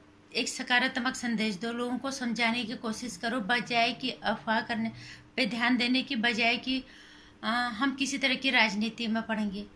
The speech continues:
इस चीज़ को याद रख लो। अगर राजनीति में लो, नेता अगर, अ, चुनाव लड़ते हैं तो क-, हार या जीत लगी रहती है। जो जीत गया तो ठीक है, हार गया तो पाँच साल बाद फिर मौका मिल जाता है। अगर हम इस कोरोना नामक, अ, लड़ाई को हार गए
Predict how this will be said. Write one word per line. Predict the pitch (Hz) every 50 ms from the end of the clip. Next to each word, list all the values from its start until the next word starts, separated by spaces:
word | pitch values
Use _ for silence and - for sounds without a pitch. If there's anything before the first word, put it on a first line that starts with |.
| - - - - - - -
इस | 226 262 269
चीज़ | - 269 254 - -
को | 277 262
याद | 247 220 208 220 185 208
रख | 247 226 - 240
लो। | 247
अगर | 240 - 262 220
राजनीति | 254 240 240 220 196 247 269 262 - 285
में | 247 269 262
लो, | 247 240 247
नेता | 247 240 254 247 - 277 262
अगर, | 254 247 254 262 214 196 220 196 -
अ, | 190 208 226 240 240 220 - - - - - - - - - - - - - - - - - - - - - - - - - - -
चुनाव | - 269 247 262 262 269 269
लड़ते | 262 254 247 - - 262
हैं | 262 254 226
तो | - - 262 262 220 - - - - - -
क-, | 247 202 -
हार | 202 190 240 262 269 262
या | 269 277
जीत | 202 220 269 - -
लगी | 254 247 240 254
रहती | 240 240 - - - 240
है। | 233
जो | - 254 262 247
जीत | 160 - 233 262 254 - 240
गया | 220 247 254 247 240
तो | - - 247
ठीक | - - 240 247 214 -
है, | 254 247 233
हार | 208 208 214 226 233
गया | 185 233 233
तो | 233 269
पाँच | 254 - 233 226 226
साल | - 254 233 233
बाद | 240 233 233 - - - - - - -
फिर | 262 262 233
मौका | 247 240 233 233 247
मिल | 247 247 233 214
जाता | 196 214 214 226 -
है। | -
अगर | - 220 214 277 269
हम | 254 208 240 269 285 277 277 - - - - - -
इस | 240 277 285 - -
कोरोना | 254 247 254 247 247 247
नामक, | 254 254 240 240 233 240 233 -
अ, | - - 208 226 233 233
लड़ाई | 226 226 240 247 247 240 262 262
को | 262 - 262 240
हार | 190 208 208 220 226 220
गए | 190 233 233 247